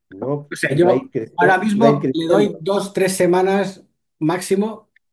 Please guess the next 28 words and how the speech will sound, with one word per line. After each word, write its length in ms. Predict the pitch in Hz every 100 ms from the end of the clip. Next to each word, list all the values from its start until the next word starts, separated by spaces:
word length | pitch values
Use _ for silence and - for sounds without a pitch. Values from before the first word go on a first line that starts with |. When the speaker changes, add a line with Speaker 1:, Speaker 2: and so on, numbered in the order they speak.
| _
Speaker 2:
dos 480 | 143 165 165 - _ _
semanas, 1000 | - - 139 156 175 185 190 - - _ _ _ _ _ _ _ -
tres 180 | 165 156
semanas 360 | 170 170 156
como 260 | - 151 143
mucho 560 | 180 190 202 220 - _
para 200 | 143 123
salir 320 | 131 143 156
de 100 | 156
esta 260 | 143 127 117
zona. 400 | 101 101 117 _ _ _ _ _ _
Tanto 240 | 143 131
hacia 120 | 143 151
Speaker 1:
Sí, 20 |
Speaker 2:
arriba 200 | 196 214
como 160 | 165 139
hacia 140 | 135
abajo. 280 | 120 127 139
Speaker 1:
sí. 0 |
Speaker 2:
Le 200 | 123 131
doy 160 | 156 170
muchas 320 | 175 180 165
más 160 | 165 156
posibilidades 1000 | 160 - 160 151 151 143 139 123 - _
de 160 | 131 131
salir 280 | 135 135 147
hacia 220 | 123 135
arriba, 440 | 123 160 208 -